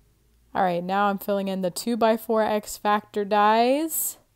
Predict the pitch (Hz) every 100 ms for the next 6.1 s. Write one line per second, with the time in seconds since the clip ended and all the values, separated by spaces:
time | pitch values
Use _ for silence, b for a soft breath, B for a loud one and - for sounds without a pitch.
0 | _ _ _ _ _ _ _ _ - 180
1 | 180 170 _ - 214 220 220 214 202 185
2 | - 233 220 208 214 208 214 196 185 214
3 | 208 202 - 208 202 202 196 - - -
4 | 180 208 208 208 185 - 202 202 190 185
5 | 185 202 202 196 196 190 190 190 190 -
6 | -